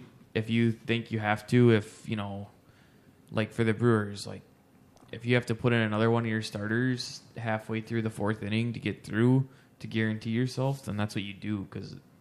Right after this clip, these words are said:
you're not, there's nothing to save it for. Either win that game or you're done, so.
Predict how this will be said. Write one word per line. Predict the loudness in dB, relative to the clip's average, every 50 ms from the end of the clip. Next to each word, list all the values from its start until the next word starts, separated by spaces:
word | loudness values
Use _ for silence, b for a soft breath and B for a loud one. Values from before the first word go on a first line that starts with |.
| _ _ _ _ _ _ _ _ _ _ -4
you're | 0 2 4
not, | 4 2 2 0
there's | -2 -2 -2 0
nothing | -2 -4 -4 -4 -8
to | -6
save | -6 -4 -2 -2 -2 -2
it | -4 -8
for. | -8 -12 -8 -6 -8 -8 -8 b b b b b b b b -8
Either | -4 -2 -2 0
win | 0 0 -2 -2
that | -2 -4 -6
game | -8 -8 -8 -8
or | -10
you're | -12 -12
done, | -10 -10 -10 -10 -10 -12 -14 -14
so. | -14 -12 -12 -10 -12 -12